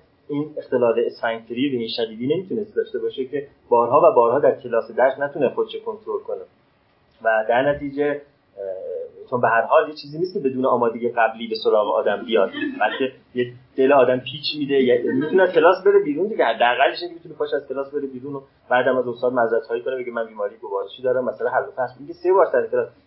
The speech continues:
این اتفاق افتاده، من اون موقع نمی‌فهمیدم، ولی الان می‌فهمم.» اینا کسانی هستن که در واقع بازی زندگیشون، به تعبیر اریک برن، اینه: «یه اردنگی به من بزن.»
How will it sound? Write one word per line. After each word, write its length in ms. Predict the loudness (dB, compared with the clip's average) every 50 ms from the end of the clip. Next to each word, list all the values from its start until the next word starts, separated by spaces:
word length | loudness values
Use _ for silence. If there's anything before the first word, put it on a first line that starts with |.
| _
این 120 | -4 -4 -4
اتفاق 420 | -2 -4 -6 -2 0 0 0 0
افتاده، 300 | -2 -6 -2 0 0 2
من 80 | 2 2
اون 140 | 2 4 2
موقع 200 | 4 4 4 4
نمی‌فهمیدم، 600 | 4 2 2 0 -2 -4 -6 -6 -6 -6 -4 0 2
ولی 120 | 6 6
الان 400 | 6 6 6 6 4 4 4 2 0 -4 -12 _ _ _
می‌فهمم.» 480 | -2 2 2 2 2 4 2 2 2
اینا 160 | 2 0 0 -2
کسانی 360 | -2 -4 -2 -2 0 0 0
هستن 120 | 0 0
که 200 | -2 -2 -2 -4 -8 _ _ _ _ _ 2
در 160 | 2 2 4
واقع 340 | 4 2 2 4 4 4 4 4 2 2 2
بازی 300 | 4 4 4 4 2 2
زندگیشون، 800 | 2 2 0 0 -2 -4 -6 -6 -8 -6 -4 -2 -2 -2 0
به 340 | 2 2 4 4 4 2 0 2
تعبیر 380 | 2 2 2 2 -2 -2 0
اریک 240 | 0 0 -2 -2 0
برن، 120 | 2 2 2
اینه: 160 | 4 2 4
«یه 120 | 4 4
اردنگی 380 | 4 4 4 2 0 0 0 -2
به 100 | -2 0
من 200 | 0 0 0 2
بزن.» 220 | 0 0 -2 -4